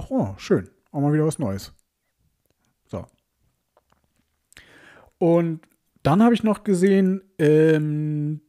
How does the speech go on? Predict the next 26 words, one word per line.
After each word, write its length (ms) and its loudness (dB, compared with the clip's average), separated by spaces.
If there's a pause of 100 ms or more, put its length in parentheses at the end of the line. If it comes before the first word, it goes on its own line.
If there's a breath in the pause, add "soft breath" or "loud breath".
To 100 -6
Kill 320 -2
Achilles 840 -4 (200)
aus 600 -8 (600)
Schottland. 800 -6 (1400)
Die 180 -2
haben 380 -4 (460)
ganz 240 0
frisch 320 -6
am 100 -10
fünften 340 -4
zweiten 380 -6
über 200 -2
Rising 500 -2
Empire 400 0
ein 100 -4
Album 300 -6
rausgebracht, 640 -8
äh, 320 -2
Something 480 -4
to 160 -2
Remember 400 2
Me 160 -2
By. 420 -4 (1080 soft breath)
Und, 680 0
ähm, 800 0